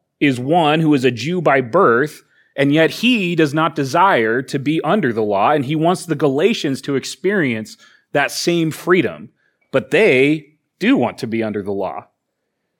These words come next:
What does it mean to, to desire to be under the law? Well, it really, it really boils down to two things, uh,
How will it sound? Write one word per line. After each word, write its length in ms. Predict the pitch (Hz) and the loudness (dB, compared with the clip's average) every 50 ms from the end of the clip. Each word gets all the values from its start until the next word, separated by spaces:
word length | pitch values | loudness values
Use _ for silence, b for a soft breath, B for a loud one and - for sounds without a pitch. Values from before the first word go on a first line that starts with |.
| _ _ _ _ _ | _ _ _ _ _
What 200 | _ 120 139 180 | _ 0 4 4
does 120 | 214 202 180 | 4 6 4
it 100 | 185 139 | 2 2
mean 360 | 143 156 170 196 190 180 165 | 2 2 2 2 2 2 0
to, 200 | - 165 147 147 | 2 2 0 2
to 140 | - - 156 | 2 -2 -2
desire 380 | 143 127 131 143 143 160 151 | 0 0 2 2 2 2 2
to 40 | 147 | 2
be 120 | 127 139 | 0 0
under 200 | 135 135 127 127 | 0 0 0 0
the 120 | 123 120 120 | 0 0 0
law? 200 | 123 131 123 107 | 2 4 4 4
Well, 140 | 113 135 139 | 4 2 0
it 60 | 131 | 0
really, 240 | 156 214 220 - 147 | 0 0 0 0 0
it 80 | 143 | 0
really 160 | 160 196 226 | 0 0 0
boils 340 | 202 147 165 170 165 151 127 | 0 0 2 2 2 2 2
down 200 | 135 139 139 139 | 0 -2 -2 -2
to 60 | 120 | -4
two 300 | 110 - - - 147 143 | -6 -10 -8 -6 -6 -6
things, 580 | 127 - - 117 98 78 - - - - - - - | -6 -4 -4 -4 -4 -6 -10 -14 -16 -16 -16 -14 -8
uh, 160 | 113 113 107 | -6 -6 -6